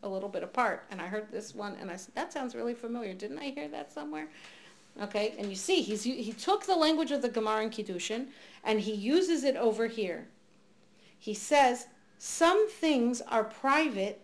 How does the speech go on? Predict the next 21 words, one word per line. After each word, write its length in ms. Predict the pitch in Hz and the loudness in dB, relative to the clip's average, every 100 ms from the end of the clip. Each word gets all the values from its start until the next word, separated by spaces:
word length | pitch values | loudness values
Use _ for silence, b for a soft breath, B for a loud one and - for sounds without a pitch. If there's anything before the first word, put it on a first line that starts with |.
| - | -4
They're 120 | 233 | 0
not 200 | 277 330 | 0 0
just 180 | 320 - | -4 -4
that 120 | 269 | -2
they're 120 | 214 | -2
private 440 | 214 226 220 208 | 0 0 2 0
in 140 | 208 196 | -2 -6
a 40 | |
closed 440 | 190 - 190 175 180 | -6 -4 -4 -4 -8
room. 260 | 175 170 - _ B B - | -10 -10 -18 _ B B -4
"Some 260 | 294 359 | 0 2
things 240 | 370 359 294 | 2 2 2
are 100 | 254 | -2
private 440 | - 269 277 285 | 2 2 4 0
and 160 | - 214 | -4 -6
should 220 | - 208 | -4 -4
be 420 | - 262 233 240 - - _ _ | -4 -4 -4 -8 -12 -20 _ _
in 140 | 233 220 | -4 -2
the 40 | |
darkness." 840 | 190 254 285 277 175 165 185 - - _ | 0 4 4 2 -8 -8 -10 -10 -12 _
Why? 560 | 202 202 208 240 302 | -4 0 2 2 0